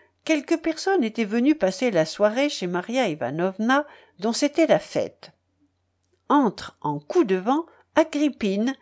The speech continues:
qui annonce que, dehors, devant sa cuisine, elle vient de découvrir un enfant abandonné.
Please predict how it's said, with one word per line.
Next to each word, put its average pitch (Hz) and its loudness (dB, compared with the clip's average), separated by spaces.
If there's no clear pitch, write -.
qui 320 6
annonce 294 4
que, 180 2
dehors, 196 6
devant 262 4
sa - -4
cuisine, 240 0
elle 247 0
vient 285 4
de 220 0
découvrir 262 -2
un 214 4
enfant 320 2
abandonné. 202 2